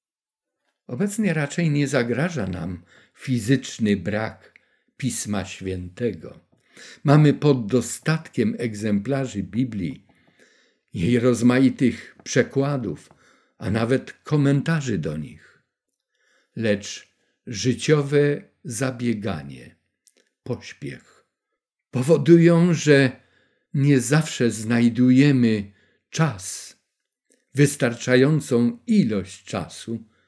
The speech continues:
na kontakt z Bogiem przez Jego Słowo. Wielu preferuje zastąpienie lektury Słowa Bożego modlitwą. Myślą, że to można nadrobić jedno drugim.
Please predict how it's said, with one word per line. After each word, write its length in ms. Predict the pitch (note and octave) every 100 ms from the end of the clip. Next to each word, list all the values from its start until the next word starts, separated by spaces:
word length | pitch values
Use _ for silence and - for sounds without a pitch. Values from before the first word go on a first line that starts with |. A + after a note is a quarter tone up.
| _ _ _ -
na 140 | D#3+
kontakt 580 | E3+ A3 F3 - E2+ F#2
z 100 | F#2+
Bogiem 460 | F#2 A2+ G#2 A2 G2+
przez 300 | - G2+ F#2+
Jego 320 | G#2 G2+ A#2+
Słowo. 600 | - G3 D#3+ F2 - _ _ _ _ _ _ _ _ _ _ _
Wielu 800 | D#3 B2 D3 C#3 C3 C#3 C#3+ - _ _ -
preferuje 840 | C3+ C#3+ - C3 D#3 F#3+ A#2+ G2 - _ _ _ _ _ _ -
zastąpienie 960 | B2 D#3+ - D#3 D3 C#3 F3 E3 C#3+
lektury 500 | C3+ D3 - G3+ C#3+
Słowa 400 | C3+ F3 D#3+ B2+
Bożego 520 | B2 A#2 D#3+ C#3+ D#3 - _ -
modlitwą. 640 | F3 F3 G#3+ A3+ - A#2+
Myślą, 500 | A#2 C#3+ D#3 E3+ E3+ E3+ _ _ _ -
że 220 | - D3
to 320 | F#3 G3+ G3 - -
można 360 | G3+ G#3 G#3 G#3+
nadrobić 600 | G#3 G3+ A3 F3+ C3 A#2+
jedno 300 | F3 E3 F#3
drugim. 640 | F#3 G3 A2 F#2 D#2